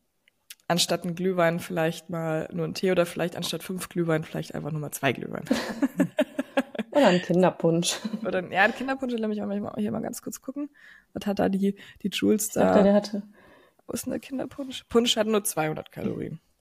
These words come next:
Speaker 1: Aber ob jetzt zweihundert oder
Speaker 2: Oh, ja, okay, doch.
Speaker 1: zweihundertfünfzig ist, ist
Speaker 2: Ja.
Speaker 1: eigentlich ja
Speaker 2: Dann ist doch
Speaker 1: vollkommen
Speaker 2: egal.
Speaker 1: egal.
Speaker 2: Ich dachte, der hätte wen.
Speaker 1: <laughs> Ja, it is what it is. Ähm, apropos, okay, ich bin jetzt bei Wei-,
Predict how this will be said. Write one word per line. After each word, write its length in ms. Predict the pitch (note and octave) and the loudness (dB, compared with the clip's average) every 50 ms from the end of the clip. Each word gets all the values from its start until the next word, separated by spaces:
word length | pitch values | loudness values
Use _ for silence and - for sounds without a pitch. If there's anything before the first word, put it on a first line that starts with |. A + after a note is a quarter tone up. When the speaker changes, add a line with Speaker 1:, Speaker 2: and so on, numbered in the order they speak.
| _ _ - | _ _ -2
Speaker 1:
Aber 160 | C#3+ D3+ D#3+ | 2 2 4
ob 60 | E3 | 4
jetzt 160 | E3+ E3 - | 4 4 2
zweihundert 400 | - - E3+ F3 G3 F#3 F3 F3 F3 | 2 2 2 2 4 2 2 0 2
oder 20 | - | 2
Speaker 2:
Oh, 40 | F#3+ | 2
ja, 80 | F3 E3 | 2 2
okay, 180 | - - E3+ D3+ | 4 4 4 4
doch. 160 | C#3+ C#3+ - | 4 2 0
Speaker 1:
zweihundertfünfzig 220 | - F#3 F#3 - - | 0 -2 -2 -2 -4
ist, 220 | E3+ E3 - - | -4 -4 -2 -2
ist 80 | - D#3+ | -2 -2
Speaker 2:
Ja. 80 | D#3 C#3 | -2 -2
Speaker 1:
eigentlich 280 | - D#3 D#3 D#3 D#3 - | -4 -4 -4 -6 -6 -6
ja 140 | - - D3+ | -6 -8 0
Speaker 2:
Dann 200 | - F3 D#3 D#3 | 0 2 2 2
ist 120 | D#3+ D#3 | 0 0
doch 180 | - E3 D#3 - | 0 0 0 2
Speaker 1:
vollkommen 140 | - - D3+ | 0 -2 -2
Speaker 2:
egal. 180 | D3 D3+ D3 D3 | -2 -2 -2 -2
Speaker 1:
egal. 80 | E3 - - | -4 -8 -12
Speaker 2:
Ich 120 | - - | -16 -8
dachte, 280 | - E3+ E3 - - E3+ | -6 -6 -2 0 2 2
der 120 | D#3+ E3 | 2 2
hätte 340 | D#3+ E3 D#3+ - - E3+ D3+ | 2 0 -2 2 2 2 4
wen. 260 | D3+ D#3 D3+ D#3 D#3 - - - F3 - - - | 4 2 0 -2 -6 -10 -14 -18 -20 -20 0 0
Speaker 1:
<laughs> 480 | C4+ - - - C4 - - - A#3+ - - - - - C5+ - - - - - - - - - - _ | 0 2 2 -2 -6 -4 -4 -4 -4 -2 -4 -4 -4 -4 -6 -8 -10 -12 -14 -14 -16 -16 -18 -20 -14 _
Ja, 240 | - E3+ E3 D#3+ B2 | 4 4 6 6 6
it 100 | E3+ - | 6 4
is 220 | - F3+ - - E3 | 4 0 0 -2 0
what 80 | E3 | 0
it 120 | D#3+ D#3 - | 0 0 0
is. 260 | D#3 D#3+ D#3+ - - _ _ _ - - - _ _ _ _ | -2 -4 -4 -6 -12 _ _ _ -20 -20 -20 _ _ _ _
Ähm, 380 | E3+ F3+ F3+ F3+ F3+ F#3 F#3 - _ _ _ _ _ _ - - _ _ | 2 2 2 2 0 -4 -6 -10 _ _ _ _ _ _ -20 -20 _ _
apropos, 720 | - G3+ - - - A3+ G#3+ - - A3+ A3 G#3+ G#3+ G3+ - | 0 0 0 0 -4 -4 -4 -2 0 2 4 6 6 6 4
okay, 160 | - - G3+ | 0 -2 -4
ich 80 | F#3+ - | -4 -2
bin 80 | F#3+ F#3 | -2 -4
jetzt 100 | F3+ F3+ | -2 -2
bei 200 | F3 E3 D#3+ D#3+ | 0 0 2 2
Wei-, 160 | F3 F3 F3+ | 2 2 2